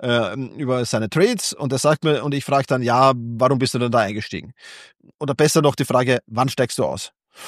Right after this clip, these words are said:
„Ja, pff, das weiß ich noch nicht. Das, das, das schaue ich mir dann an in Ruhe. Ähm, das, jetzt lass ich's mal laufen.“ Dann weiß ich schon, er hat kein Setup, der hat keinen Plan. Ja. Und wer nach das Bauchgefühl tradet, hat das eben meistens nicht.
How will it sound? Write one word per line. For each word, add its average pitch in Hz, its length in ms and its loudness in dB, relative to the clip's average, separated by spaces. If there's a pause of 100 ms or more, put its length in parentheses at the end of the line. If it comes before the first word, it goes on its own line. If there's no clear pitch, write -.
(100)
„Ja, 151 540 6 (120)
pff, - 220 -18 (200)
das - 160 -2
weiß 123 260 0
ich 135 100 -2
noch 127 160 -2
nicht. 110 240 -8
Das, 175 140 -2
das, - 180 -2
das 165 140 2
schaue 156 180 2
ich 131 80 2
mir 123 80 2
dann 113 140 2
an 101 160 0
in 110 80 -2
Ruhe. 107 220 -2 (240)
Ähm, 127 360 2
das, - 320 -12
jetzt 226 340 0
lass 190 140 4
ich's 147 140 0
mal 107 120 2
laufen.“ - 380 -4 (240)
Dann 95 160 -6
weiß 90 200 -2
ich 143 120 0
schon, 131 240 2 (300)
er - 160 -12
hat - 160 -10
kein 120 240 -2
Setup, 117 440 0 (380)
der 82 80 -12
hat - 140 -12
keinen 87 240 -4
Plan. - 280 -14 (300)
Ja. - 80 -20 (400)
Und 101 140 -8
wer 104 80 0
nach 104 160 -2
das - 200 -12
Bauchgefühl 151 460 2
tradet, 120 380 2
hat 131 140 0
das - 220 -2
eben 90 360 -6
meistens - 600 -8
nicht. - 340 -20